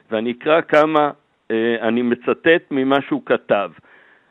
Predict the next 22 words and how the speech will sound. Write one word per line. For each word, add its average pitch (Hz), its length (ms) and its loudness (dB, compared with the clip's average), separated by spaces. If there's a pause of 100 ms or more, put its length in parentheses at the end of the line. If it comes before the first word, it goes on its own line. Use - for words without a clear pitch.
(140)
"עתה 160 400 2
ניצבה 151 520 2
מולם 147 460 2
בודדה, 113 600 4 (200)
יחידה, 120 800 2 (580)
אישה 170 380 2
יחידה, 127 720 2 (460)
אישה 165 480 2 (140)
שהרגה 131 580 4 (160)
את - 120 -6
חברם, 120 720 0 (560)
ושני 147 360 -2
הקצינים 180 580 2
המצריים 143 800 0
ניצבים 131 580 0
מנגד, 131 580 2 (480)
ומאחוריהם 135 800 0
הלכו 160 480 2
וקרבו 139 760 0
המון 143 460 2
חיילים 143 600 2
מזוינים. 120 720 0